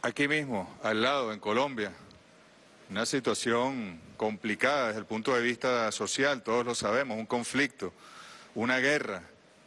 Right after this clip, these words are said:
que lleva más de sesenta años, o más al norte, en México. Creo que todos sabemos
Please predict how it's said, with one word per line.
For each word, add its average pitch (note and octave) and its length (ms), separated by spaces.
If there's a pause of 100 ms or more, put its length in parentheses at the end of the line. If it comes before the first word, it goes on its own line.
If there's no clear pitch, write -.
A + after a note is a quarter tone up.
(120)
que G2 160
lleva A2 300
más B2 420
de A#2 100
sesenta A#2+ 540
años, A2+ 400 (1600)
o A#2+ 240
más C3+ 460
al C3 160
norte, C#3+ 340
en G#2+ 100
México. A#2+ 480 (600)
Creo A2 240
que A#2+ 100
todos B2+ 240
sabemos B2+ 640